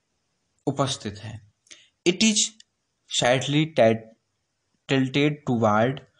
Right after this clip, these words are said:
the left side। यह बाईं ओर थोड़ा झुका हुआ होता है।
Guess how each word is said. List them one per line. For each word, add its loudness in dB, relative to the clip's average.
the 2
left 0
side। -10
यह -2
बाईं 0
ओर -4
थोड़ा 4
झुका -2
हुआ 0
होता -4
है। -16